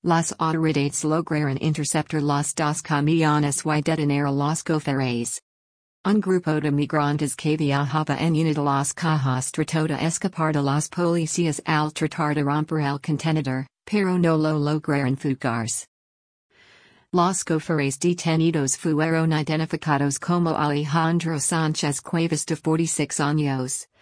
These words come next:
originario del municipio de Córdoba, Veracruz, y Jonathan Gabriel Domínguez León, de thirty-three,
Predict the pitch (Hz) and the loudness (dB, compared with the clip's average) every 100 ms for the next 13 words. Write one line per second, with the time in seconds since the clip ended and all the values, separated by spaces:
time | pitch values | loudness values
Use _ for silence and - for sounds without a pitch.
0 | - - _ - 170 190 190 165 160 156 | -20 -20 _ -2 0 2 2 2 2 0
1 | 139 135 151 151 160 160 156 185 160 139 | 0 0 0 2 2 0 0 0 0 0
2 | 131 143 - 170 165 147 131 131 _ _ | 0 -2 -2 0 0 -2 -4 -8 _ _
3 | - _ _ 190 196 190 175 160 175 170 | -20 _ _ -2 -2 -2 -2 0 2 2
4 | - 147 156 143 151 139 156 156 160 156 | 2 0 0 0 0 0 0 0 0 0
5 | 156 156 156 170 151 139 156 151 147 139 | 0 2 2 0 -2 -2 -2 0 0 0
6 | - 170 160 - 160 131 139 | 0 0 0 0 0 0 -4